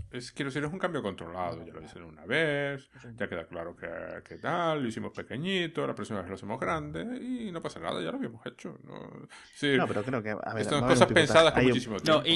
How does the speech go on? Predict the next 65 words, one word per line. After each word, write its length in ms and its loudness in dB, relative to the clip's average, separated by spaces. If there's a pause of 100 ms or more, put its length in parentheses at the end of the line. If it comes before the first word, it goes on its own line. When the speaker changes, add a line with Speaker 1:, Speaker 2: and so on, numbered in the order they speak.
Speaker 3:
y 60 6
fue 140 0
un 60 2
cambio 280 2
mucho 260 -2
menor 320 2
que 140 -2
si 180 -2
hacen 300 0
esto, 400 -4
este, 260 -4
de 100 -6
sacar 200 2
Speaker 1:
Exacto. 260 2
Speaker 3:
estos 140 0
mamuts 360 -2
que 120 0
han 100 0
mostrado. 480 -2 (300)
Tú 100 0
le 80 4
ense-, 240 0
la, 160 2
la 80 2
mayoría 200 2
de 80 0
la 40 -4
gente, 300 -4 (100)
yo 140 -2
conozco 340 -4
mucha 240 -6
gente 240 -6
que 80 -2
no 120 2
ha 80 -2
caído 360 0
que 60 -4
el 80 2
iPhone 220 0
cinco 200 -6
es 80 -4
más 160 -4
grande, 400 -4
o 60 -18
sea, 160 -4
porque 180 -6
no 80 -6
sigue 220 -2
estas 240 -8
cosas, 280 -2 (360)
y 100 2
hasta 240 0
que 80 0
se 80 -4
los 100 -4
pones 280 -2
lado 240 2
a 40 4
lado, 460 0
encendida 580 0
la 140 2
pantalla 460 0
además, 440 -2
es 160 -8
que, 240 -6